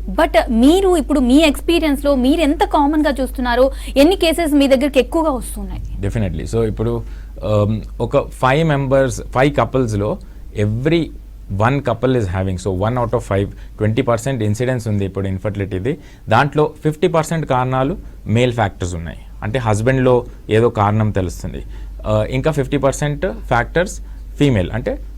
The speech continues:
Speaker 2: ఆమ్, లేడీస్‌లో ఉండొచ్చు. So, మిక్స్డ్ ఫ్యాక్టర్స్ కూడా ఉంటాయి, ఓవర్‌లాపింగ్ ఫ్యాక్టర్స్. So, కో-, ఈ, ఈ మిక్స్డ్ ఫ్యాక్టర్స్ ఎలాంటివి ఉండొచ్చు అంటే, స్పర్మ్ కౌంట్ కూడా తక్కువ ఉంటది, ఎగ్ కౌంట్ కూడా తక్కువ ఉంటది కొన్ని లేడీస్‌లో.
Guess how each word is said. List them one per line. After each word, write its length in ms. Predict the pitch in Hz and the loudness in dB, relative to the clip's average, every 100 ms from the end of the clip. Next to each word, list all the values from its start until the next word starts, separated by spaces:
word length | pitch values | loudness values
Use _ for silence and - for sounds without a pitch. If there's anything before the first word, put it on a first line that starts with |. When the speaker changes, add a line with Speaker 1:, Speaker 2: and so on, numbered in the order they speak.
| - | -6
Speaker 2:
ఆమ్, 580 | 104 101 101 101 98 95 57 - 87 - | -2 0 0 0 -2 -4 -6 -8 -10 -6
లేడీస్‌లో 480 | 117 123 117 101 92 | 0 2 2 0 0
ఉండొచ్చు. 500 | 92 87 - 151 214 - - - - | 0 -2 -4 -4 -4 -8 -12 -10 2
So, 140 | 165 - - - | 2 2 -6 -8
మిక్స్డ్ 460 | 127 131 147 - 190 | 0 2 4 2 2
ఫ్యాక్టర్స్ 360 | 170 - 139 | 2 2 0
కూడా 160 | 120 104 | 2 2
ఉంటాయి, 240 | 92 95 | 2 0
ఓవర్‌లాపింగ్ 600 | - 120 131 131 123 123 | 0 4 4 4 2 -2
ఫ్యాక్టర్స్. 560 | 110 90 - - - - - - - - | -2 -4 -4 -8 -8 -8 -10 -10 -10 -6
So, 100 | 120 | -4
కో-, 420 | 110 120 101 110 107 | 0 2 2 0 -2
ఈ, 200 | 120 127 | 0 0
ఈ 400 | 123 - 104 123 - - - | 0 -2 -4 -4 -4 -10 -6
మిక్స్డ్ 360 | 123 143 143 | -2 -2 0
ఫ్యాక్టర్స్ 380 | 156 143 - 139 | -2 -2 -2 -2
ఎలాంటివి 380 | 120 120 120 120 | 0 0 -2 -2
ఉండొచ్చు 280 | 110 101 104 | 0 0 -2
అంటే, 160 | 92 131 | -2 -4
స్పర్మ్ 420 | - 131 143 156 | 0 2 2 2
కౌంట్ 220 | 160 151 | 0 0
కూడా 160 | 139 127 | -2 -2
తక్కువ 300 | 101 - 95 | -4 -4 -4
ఉంటది, 360 | 90 95 135 - - - - | -2 -4 -4 -6 -12 -12 -4
ఎగ్ 260 | 107 123 151 | -2 0 0
కౌంట్ 260 | 165 160 | 2 0
కూడా 160 | 147 147 | 2 0
తక్కువ 300 | 120 90 85 | 0 -4 -4
ఉంటది 240 | 82 90 | -6 -8
కొన్ని 240 | 90 92 92 | -6 -6 -4
లేడీస్‌లో. 420 | 87 78 - - | -6 -6 -10 -12